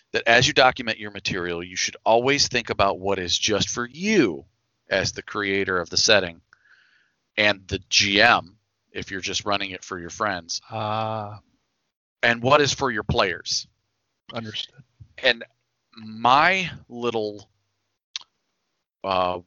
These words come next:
Speaker 1: word to the wise or a bit of advice, pro tip, I guess, not really, I'm not a pro, I don't get paid, um, <laughs> would be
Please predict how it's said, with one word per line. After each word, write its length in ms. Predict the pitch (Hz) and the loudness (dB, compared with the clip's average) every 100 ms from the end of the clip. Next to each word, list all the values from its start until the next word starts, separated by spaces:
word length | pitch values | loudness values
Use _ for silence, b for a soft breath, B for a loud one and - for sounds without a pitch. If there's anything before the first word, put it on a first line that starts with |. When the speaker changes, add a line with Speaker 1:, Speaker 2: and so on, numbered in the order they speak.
| _ | _
Speaker 1:
word 400 | 113 123 139 120 - | 4 6 6 2 -4
to 440 | 123 110 104 95 _ _ _ _ _ _ _ _ _ - | -2 -2 -4 -12 _ _ _ _ _ _ _ _ _ -8
the 80 | |
wise 520 | 95 101 98 104 107 101 | 2 4 6 4 2 -2
or 300 | 92 90 87 98 | -4 -6 -10 -6
a 240 | 98 98 | -4 -4
bit 180 | 110 110 | -2 -2
of 80 | 101 | -2
advice, 480 | 113 104 104 - - B B B B - | 2 2 2 -2 -4 B B B B 2
pro 180 | 151 143 | 4 4
tip, 320 | 113 110 - - _ - | 2 2 2 -2 _ -8
I 120 | 107 | -2
guess, 360 | 104 113 - - _ | 0 0 -4 -10 _
not 180 | 101 95 | -8 -8
really, 260 | 90 85 - | -8 -10 -14
I'm 60 | 98 | -12
not 100 | 87 | -10
a 20 | |
pro, 220 | - 82 | -4 -2
I 40 | 87 | -2
don't 140 | 90 | -4
get 100 | 85 | -4
paid, 280 | 92 85 80 B B B | -2 -4 -6 B B B
um, 420 | - 107 110 104 - _ - | 6 8 8 4 -12 _ -4
<laughs> 560 | 160 - - 605 - _ | -4 -2 -6 -6 -10 _
would 280 | 120 143 131 | 2 2 4
be 480 | 139 127 123 120 | 4 6 4 2